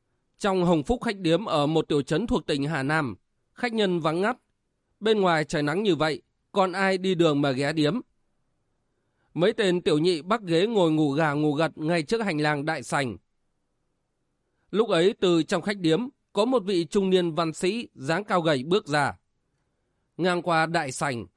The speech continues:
vị đó ngẩng nhìn trời, rồi mỉm cười vẻ cương nghị, bước đi giữa cái nắng chói chang ra khỏi khách điếm. Trung niên văn sĩ bộ dạng không có gì đặc sắc, nhưng thân pháp rất nhanh,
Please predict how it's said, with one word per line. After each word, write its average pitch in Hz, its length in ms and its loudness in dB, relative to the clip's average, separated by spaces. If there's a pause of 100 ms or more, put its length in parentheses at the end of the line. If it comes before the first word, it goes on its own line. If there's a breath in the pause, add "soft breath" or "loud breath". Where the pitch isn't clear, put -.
(220)
vị 190 200 0
đó 185 220 4
ngẩng 190 340 2
nhìn 165 200 4
trời, 143 340 -2 (180)
rồi 180 260 4
mỉm 165 280 4
cười 156 280 2
vẻ 143 160 -2
cương 160 260 2
nghị, 156 240 2 (400)
bước 233 220 0
đi 190 260 4
giữa 175 260 2
cái 180 200 -2
nắng 170 260 0
chói 175 200 0
chang 165 340 -2 (160)
ra 180 160 2
khỏi 147 260 0
khách 180 200 -6
điếm. 151 300 0 (1800)
Trung 202 200 4
niên 190 220 4
văn 170 180 0
sĩ 202 240 -2
bộ 208 240 0
dạng 156 280 0
không 180 240 0
có 160 160 0
gì 185 160 0
đặc 147 220 -2
sắc, 208 220 -2 (440)
nhưng 214 280 0
thân 208 200 0
pháp 226 180 -2
rất 180 220 -4
nhanh, 170 340 -2